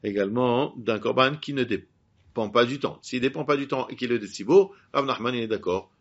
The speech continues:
que c'est uniquement par le Tzitz, le biais du Tzitz qu'on peut permettre. Mais par contre, il n'a pas été dit la halakha de dire que la Touma a été permise, mais Tzibour, seulement pour quelque chose qui dépend du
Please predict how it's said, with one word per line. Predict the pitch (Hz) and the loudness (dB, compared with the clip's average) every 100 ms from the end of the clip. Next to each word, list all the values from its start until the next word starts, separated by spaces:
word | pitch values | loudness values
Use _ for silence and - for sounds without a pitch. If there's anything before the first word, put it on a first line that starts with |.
| _ | _
que | - | -10
c'est | 98 | -8
uniquement | 98 104 | -6 -6
par | 110 117 | -2 -2
le | |
Tzitz, | 117 208 214 110 | -2 -6 -8 -6
le | |
biais | 104 127 | -2 -2
du | 131 | -2
Tzitz | - 120 - | -10 -12 -12
qu'on | 98 | -8
peut | 101 110 110 | 0 0 2
permettre. | 90 87 78 | -2 -2 -8
Mais | - | -14
par | - 78 | -14 -6
contre, | 127 160 _ _ - | -4 -4 _ _ -10
il | 85 | -4
n'a | |
pas | 82 170 | 6 6
été | 160 139 | 6 2
dit | 120 | 2
la | 151 107 | 4 4
halakha | 90 117 131 | 2 4 2
de | 107 | 2
dire | 98 135 139 | -2 -2 0
que | |
la | 107 90 | -2 -2
Touma | 87 - 110 110 | -4 -10 -8 -6
a | - 120 - 92 | 0 0 0 -4
été | 90 107 | -4 -6
permise, | 104 90 90 107 104 _ - - | -6 -6 -6 -8 -12 _ -20 -14
mais | 98 | -10
Tzibour, | - 156 240 185 | -4 0 0 0
seulement | - - 175 196 170 | -4 2 4 4 2
pour | 160 123 | -4 -8
quelque | 107 | -2
chose | 143 147 - | 0 0 -2
qui | - | -8
dépend | 90 90 127 143 - _ _ | -4 -2 0 -2 -4 _ _
du | 156 | -20